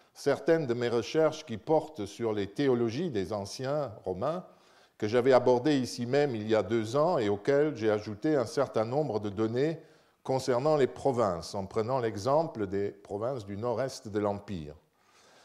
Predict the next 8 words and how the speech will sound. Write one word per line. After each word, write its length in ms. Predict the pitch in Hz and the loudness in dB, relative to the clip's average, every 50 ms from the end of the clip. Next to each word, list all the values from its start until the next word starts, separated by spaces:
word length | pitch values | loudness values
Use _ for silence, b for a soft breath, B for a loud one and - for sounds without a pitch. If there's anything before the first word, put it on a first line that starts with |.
| b b b b | b b b b
Les 120 | - 113 | -2 2
derniers 340 | 117 165 185 175 170 156 135 | 4 4 4 6 4 2 0
cours 400 | - - 170 170 165 156 139 113 | 0 -2 0 4 4 6 6 4
ont 120 | 117 113 | 4 2
porté 460 | 113 - 127 120 - - 165 160 156 | 2 2 2 2 2 2 2 2 2
sur 240 | 135 - - 113 101 | 2 0 -2 -2 -2
le 80 | 104 98 | -2 -2
comparatisme 1120 | - - 156 135 117 127 104 110 110 - - - 185 185 - - - 107 101 95 90 90 | 0 0 -2 0 0 0 0 0 0 -2 -4 -8 -8 -8 -8 -8 -8 -8 -6 -6 -6 -8